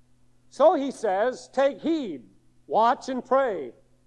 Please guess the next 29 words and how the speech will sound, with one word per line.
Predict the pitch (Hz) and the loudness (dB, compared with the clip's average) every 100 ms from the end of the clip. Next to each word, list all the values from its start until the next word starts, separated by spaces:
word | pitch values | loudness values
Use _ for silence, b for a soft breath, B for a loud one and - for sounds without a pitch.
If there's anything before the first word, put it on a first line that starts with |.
| _ _ _ _ _ | _ _ _ _ _
for | - 208 | -4 -4
you | 175 | -4
do | 208 254 | -4 -2
not | 262 254 294 | -2 -2 2
know | 302 311 220 123 - _ _ _ _ _ - | 2 2 0 -6 -14 _ _ _ _ _ -6
when | 202 185 | -4 -4
the | |
time | 175 185 160 147 | -4 -2 -2 -6
is. | 131 104 - _ _ _ _ _ _ _ _ _ _ _ _ _ - - | -8 -10 -14 _ _ _ _ _ _ _ _ _ _ _ _ _ -20 -8
It | 208 | -4
is | 214 | 0
like | 226 254 262 | 2 2 0
a | |
man | 247 202 240 247 | 0 -2 -2 -2
going | 220 262 254 254 | 2 2 0 -6
to | 254 | -2
a | 254 | -2
far | 247 254 247 | 0 0 0
country | 247 254 - 180 180 - _ _ _ _ _ _ _ _ - | -2 -6 -6 -12 -14 -18 _ _ _ _ _ _ _ _ -6
who | 220 | 0
left | 240 262 - | 0 0 -4
his | 277 | -8
house | - 220 233 233 208 | 0 2 2 -2 -6
and | 196 | -4
gave | 220 226 | -2 -2
authority | 214 - 240 247 240 220 196 | -4 -2 0 0 -2 -6 -12
to | 208 | -6
his | 185 - | -8 -4
servants | 175 151 156 190 - | -4 -4 -6 -12 -20